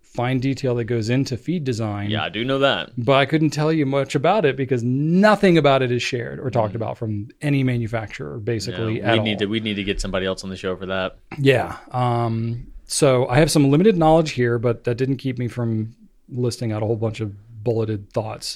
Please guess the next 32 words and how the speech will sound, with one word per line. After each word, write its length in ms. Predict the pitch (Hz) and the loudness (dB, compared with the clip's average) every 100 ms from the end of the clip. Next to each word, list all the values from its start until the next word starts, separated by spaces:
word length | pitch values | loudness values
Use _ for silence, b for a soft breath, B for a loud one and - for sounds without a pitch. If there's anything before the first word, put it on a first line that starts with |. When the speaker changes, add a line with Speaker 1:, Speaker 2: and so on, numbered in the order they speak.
| - | -4
Speaker 1:
So 180 | 120 | -4
I'll 240 | 104 107 - | -2 -4 -6
talk 260 | - 127 - | -2 -2 0
through 180 | 131 131 | 0 2
what 160 | 131 | 2
I 60 | 156 | 0
can. 400 | 127 101 98 101 B B B B - | -2 -2 -4 -10 B B B B -4
Um, 400 | 120 117 113 104 | 0 2 0 0
there's 160 | 139 110 | 0 2
not 160 | 135 220 | 4 6
a 40 | |
lot 160 | 254 214 | 8 8
of 60 | |
great 160 | 160 147 | 6 6
info 300 | 135 131 120 | 4 4 2
out 180 | 117 131 | 2 0
there 100 | 143 | 0
about 260 | 120 - | 0 -2
feed 360 | - 127 139 147 | -4 -4 -2 0
or 240 | 131 139 | 2 2
even 220 | 139 131 | 2 -2
options 460 | 131 120 127 127 127 | -2 -4 -4 -4 -4
to 100 | - | -4
swap 340 | - 123 123 | -4 -2 -2
them 180 | - 123 | -2 -4
or 120 | 131 | -4
test 320 | 107 123 113 - | -4 -4 -4 -4
them 200 | 120 120 | -4 0
or 120 | - | 0
anything. 560 | 107 107 104 95 95 B B B B | 0 -2 -6 -8 -10 B B B B
Um, 560 | 120 113 113 110 110 - | 0 2 2 0 -4 -8
so 840 | - - - 131 123 123 120 113 | -10 -6 0 4 4 4 2 -2